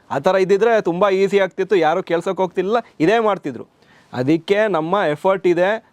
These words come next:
ನಮ್ಮ ರಿಸರ್ಚ್ ಇದ್ದರೆ ಚೆನ್ನಾಗಿ ಬರುತ್ತೆ. ಶಾರ್ಟ್ ಟರ್ಮಲ್ಲಿ ಈಗ ಟೆಕ್ನಿಕಲ್ ಅನಾಲಿಸಿಸ್ ಅಂತ ತಿಳ್ಕೊಬೇಕು, ಗ್ರಾಫನ್ನು ಓದಬೇಕು,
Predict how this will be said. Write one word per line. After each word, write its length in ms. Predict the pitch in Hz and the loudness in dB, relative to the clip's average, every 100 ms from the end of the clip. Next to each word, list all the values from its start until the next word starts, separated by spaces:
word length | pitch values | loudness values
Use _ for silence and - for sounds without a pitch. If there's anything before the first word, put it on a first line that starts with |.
| - | -12
ನಮ್ಮ 240 | 120 165 175 | -4 -2 -2
ರಿಸರ್ಚ್ 420 | 143 - 180 175 | -2 -2 -2 -4
ಇದ್ದರೆ 340 | 160 220 - _ _ _ | -6 -6 -6 _ _ _
ಚೆನ್ನಾಗಿ 300 | - 160 160 | -4 -2 0
ಬರುತ್ತೆ. 340 | 143 131 - - _ _ | 0 -2 -4 -14 _ _
ಶಾರ್ಟ್ 380 | - 196 269 - | -2 0 0 -2
ಟರ್ಮಲ್ಲಿ 420 | 247 226 214 190 | -2 0 0 2
ಈಗ 80 | 165 180 - _ - | 2 -2 -6 _ -4
ಟೆಕ್ನಿಕಲ್ 480 | 170 214 214 202 185 | -4 -2 -2 0 -2
ಅನಾಲಿಸಿಸ್ 340 | 180 165 156 | -2 -4 -6
ಅಂತ 100 | 196 | -4
ತಿಳ್ಕೊಬೇಕು, 480 | 160 147 131 117 110 | -2 -2 -2 -6 -10
ಗ್ರಾಫನ್ನು 600 | 113 151 180 190 185 170 | -4 0 0 0 -2 0
ಓದಬೇಕು, 480 | 156 135 120 - | 0 -2 -6 -10